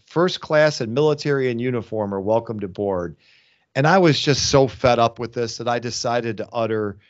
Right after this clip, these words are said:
what is sacrilege to both sides of the aisle now, for the all-powerful state.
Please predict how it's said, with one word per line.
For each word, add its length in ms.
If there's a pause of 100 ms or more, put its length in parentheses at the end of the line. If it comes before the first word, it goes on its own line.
(560)
what 160
is 140
sacrilege 1040 (240)
to 100
both 340
sides 420
of 80
the 140
aisle 340
now, 420 (180)
for 160
the 200
all-powerful 680
state. 460